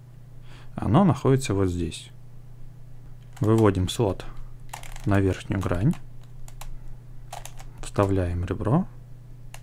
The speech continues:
Возвращаем уголок на место. И вот этот тоже. Следующий. Здесь должно стоять сине-оранжевое. Оно находится вот здесь. С этой позиции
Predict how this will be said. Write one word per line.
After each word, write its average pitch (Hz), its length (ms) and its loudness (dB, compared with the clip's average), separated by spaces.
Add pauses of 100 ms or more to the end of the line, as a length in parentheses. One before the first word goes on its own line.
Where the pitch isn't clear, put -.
(240)
Возвращаем 101 580 2
уголок 95 480 0 (280)
на 98 180 2
место. 92 460 0 (1080)
И 190 180 2 (140)
вот - 160 2
этот - 300 0
тоже. 90 380 0 (1800)
Следующий. 110 680 0 (760)
Здесь 175 180 4
должно 131 300 6
стоять 120 300 4
сине-оранжевое. 107 1000 2 (320)
Оно 175 180 4
находится 131 480 4
вот 101 160 4
здесь. 92 400 -4 (840)
С - 100 0
этой 196 180 6
позиции 160 640 4